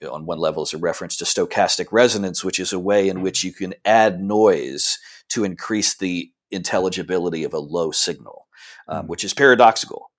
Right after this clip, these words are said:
Speaker 1: I love some paradox. And so, um, yeah.
Speaker 2: Yeah, you're like, "Uh, please hide the patterns that aren't really there," right? That, that is what you're really
Speaker 1: <laughs> Right.
Speaker 2: doing. Yeah,
Speaker 1: Right.
Speaker 2: that's good. Um, I'm glad you,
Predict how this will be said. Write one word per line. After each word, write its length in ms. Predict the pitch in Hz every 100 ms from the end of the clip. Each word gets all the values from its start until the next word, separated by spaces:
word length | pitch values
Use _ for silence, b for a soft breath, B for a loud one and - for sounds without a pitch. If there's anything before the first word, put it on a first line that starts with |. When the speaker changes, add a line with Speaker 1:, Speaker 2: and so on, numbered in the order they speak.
| _ -
Speaker 1:
I 60 |
love 300 | 78 80 80
some 180 | - 92
paradox. 540 | 92 73 58 - -
And 100 | 67
so, 380 | - 85 78 78 -
um, 400 | 85 80 73 69 _ _ _ _ _ -
yeah. 160 | 98
Speaker 2:
Yeah, 160 | 104 82
you're 220 | 101 110
like, 260 | 104 101 - - -
"Uh, 80 | 107
please 280 | - 208 -
hide 320 | 147 165 123
the 120 | 107
patterns 500 | - 139 156 120 104
that 100 | 110
aren't 140 | 131
really 220 | 135 135 123
there," 280 | 127 104
right? 220 | 92 98 95
That, 160 | 107
that 380 | 147 120 90 156
is 100 | 127
what 160 | 135 131
you're 140 | 131
really 180 | 143 120
Speaker 1:
<laughs> 0 |
Right. 160 | 107
Speaker 2:
doing. 240 | 95 139 110 B 170 B
Yeah, 160 | 147 135
Speaker 1:
Right. 60 |
Speaker 2:
that's 240 | 107 123 -
good. 260 | 113 - B B B
Um, 380 | 104 98 98 95 _ _ _ _ _ -
I'm 80 |
glad 200 | 117 120
you, 200 | 107 104